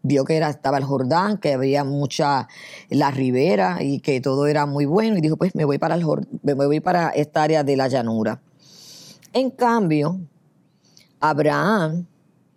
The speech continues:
escogió el encinar de Mamre en Hebrón.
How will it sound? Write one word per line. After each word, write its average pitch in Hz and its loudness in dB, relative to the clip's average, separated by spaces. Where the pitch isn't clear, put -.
escogió 180 0
el 180 2
encinar 165 2
de 233 4
Mamre 185 2
en 135 0
Hebrón. 123 -2